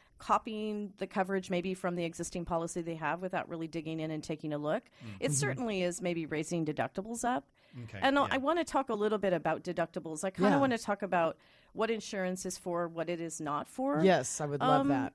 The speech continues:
Speaker 1: and just touch a little bit on it. And then if we do make a note, um, I do wanna come back and maybe talk a little bit about catastrophic coverages, possibly
Speaker 3: Yes.
Speaker 1: on another show.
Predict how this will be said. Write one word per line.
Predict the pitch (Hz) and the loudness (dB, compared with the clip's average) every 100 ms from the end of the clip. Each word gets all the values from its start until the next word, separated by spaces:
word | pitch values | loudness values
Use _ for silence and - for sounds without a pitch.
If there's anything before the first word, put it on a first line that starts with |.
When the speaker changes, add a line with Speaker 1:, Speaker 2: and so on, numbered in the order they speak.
| - | -2
Speaker 1:
and | 240 | -2
just | 233 - | 0 2
touch | 247 254 | 2 2
a | |
little | 220 214 | -2 0
bit | 214 | 2
on | 196 185 | 2 2
it. | 175 - | 0 -2
And | 220 | 0
then | 220 220 220 - | 0 0 -2 -6
if | - - | -6 -4
we | 294 | -4
do | 339 403 | -2 -4
make | 415 240 | -4 -4
a | |
note, | 220 196 190 - | -2 0 -2 -4
um, | 202 190 185 - _ - | -4 -2 -4 -10 _ -4
I | 226 | -2
do | 233 403 587 | -2 -4 -4
wanna | 440 | -6
come | - 269 | -4 -2
back | 220 202 220 | 2 0 0
and | 214 | -6
maybe | 202 185 | -4 -6
talk | - 185 | -6 -4
a | 190 | -2
little | 170 180 | -2 -2
bit | 190 | 0
about | 185 170 - | 2 2 0
catastrophic | - 156 175 - 170 - | -4 -6 -4 -4 -4 -6
coverages, | - 160 175 180 220 220 | -6 -6 -6 -6 -4 -4
possibly | - - 262 262 247 | 0 0 2 0 2
Speaker 3:
Yes. | |
Speaker 1:
on | 208 | 2
another | 196 185 185 | 2 0 0
show. | 180 - 180 185 240 | -2 -2 -2 0 -2